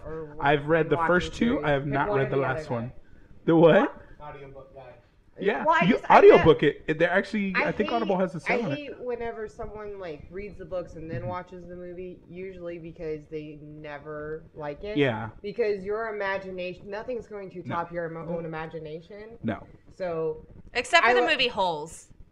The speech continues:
Speaker 4: That did a really good job of
Speaker 2: The
Speaker 4: doing
Speaker 2: Lord of the Rings got really fucking close, though. Peter Jackson,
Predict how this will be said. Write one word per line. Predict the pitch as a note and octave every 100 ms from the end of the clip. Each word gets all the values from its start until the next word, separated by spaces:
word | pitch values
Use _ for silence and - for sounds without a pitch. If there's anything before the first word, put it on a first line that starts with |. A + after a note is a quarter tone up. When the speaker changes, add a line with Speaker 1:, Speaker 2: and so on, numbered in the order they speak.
| _ _ -
Speaker 4:
That | A#3+ -
did | B3+
a | A3
really | G#3+ G3 F#3+
good | F#3+ F3+
job | F3 D#3+ F3
of | F#3+ E3+
Speaker 2:
The | -
Speaker 4:
doing | D3
Speaker 2:
Lord | G#3
of | G#3
the |
Rings | E3+ F#3 D3+
got | D3 -
really | A#2 B2 B2+ B2+
fucking | A2 A#2+ A2+ A#2 G#2+
close, | A#2 G#2 -
though. | A2
Peter | A2 E3+ F3
Jackson, | C#3+ C#3+ C#3+ - E3+ F3 G3+